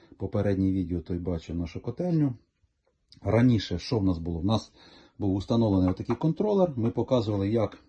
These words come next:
за допомогою такого контролера і сонячних панелей можна нагрівати отаку ємність в півтори тони, користуватися,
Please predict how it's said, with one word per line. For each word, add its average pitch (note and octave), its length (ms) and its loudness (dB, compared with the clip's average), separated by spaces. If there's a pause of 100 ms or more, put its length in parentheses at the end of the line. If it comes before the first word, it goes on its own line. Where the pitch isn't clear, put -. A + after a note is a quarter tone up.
(460)
за G#2+ 160 -2
допомогою A2 540 0
такого G2+ 280 -4
контролера C#3 640 0 (520)
і A2+ 80 -6
сонячних G#2 580 -2
панелей D3+ 460 0
можна G2+ 520 2 (680)
нагрівати A2+ 840 0 (680)
отаку A2 540 0 (200)
ємність D3+ 500 2
в - 80 -20
півтори A2 380 2
тони, E3 400 2 (680)
користуватися, A2+ 960 -2